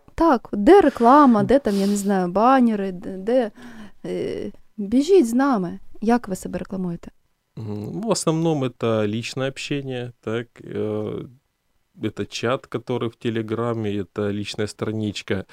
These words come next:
Speaker 2: Facebook, где всё это дело публикуется. Я, кстати, после ваших слов, наверное, вот и прям сегодня возьму и сделаю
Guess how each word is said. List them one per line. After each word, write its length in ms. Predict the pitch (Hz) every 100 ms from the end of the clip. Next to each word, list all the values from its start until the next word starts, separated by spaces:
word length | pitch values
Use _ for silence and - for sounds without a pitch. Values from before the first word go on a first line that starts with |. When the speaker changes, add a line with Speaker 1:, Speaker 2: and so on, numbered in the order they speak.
| - - - _ -
Speaker 2:
Facebook, 640 | 120 92 95 117 131 - 104
где 480 | 98 107 104 104 101
всё 140 | - 107
это 60 | -
дело 180 | 107
публикуется. 640 | 101 104 104 - 104 95 104
Я, 120 | 127
кстати, 500 | - - 127 135 131 - _ - _ - _
после 300 | - 127 -
ваших 360 | 123 131 - 123
слов, 480 | - 143 170 180 131
наверное, 300 | 110 104 107
вот 160 | 101
и 40 | -
прям 260 | 120 113
сегодня 580 | - - 117 101 95 98
возьму 480 | 98 101 127 156 170
и 120 | 110
сделаю 640 | 98 110 131 117 107 104